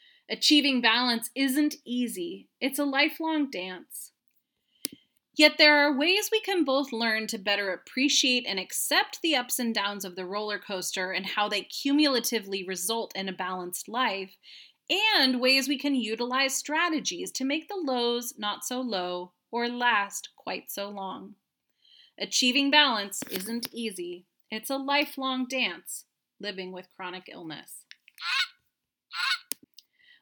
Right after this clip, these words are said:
My hope is that after listening to this episode, you feel better equipped to manage whatever rocks are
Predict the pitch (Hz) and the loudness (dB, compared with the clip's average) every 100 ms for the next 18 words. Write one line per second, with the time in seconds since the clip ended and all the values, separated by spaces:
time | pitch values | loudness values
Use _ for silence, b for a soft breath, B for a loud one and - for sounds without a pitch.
0 | b 285 311 262 415 494 494 466 381 247 | b 6 6 6 0 2 2 2 2 6
1 | 247 262 247 226 - 277 285 285 320 - | 4 4 2 2 0 0 0 2 0 0
2 | 208 - 190 196 175 175 175 247 277 - | -2 -2 -4 -2 -2 -4 -2 0 0 2
3 | 302 285 233 262 370 415 415 - 233 190 | 2 2 0 0 2 2 0 0 0 0
4 | - - - - 208 180 190 247 b b | -2 -8 -6 -2 -2 -2 -4 -10 b b
5 | b b 208 226 285 294 277 254 240 240 | b b 2 4 8 6 4 2 4 2
6 | 247 208 233 214 - - 208 | -2 0 0 0 -4 -4 -4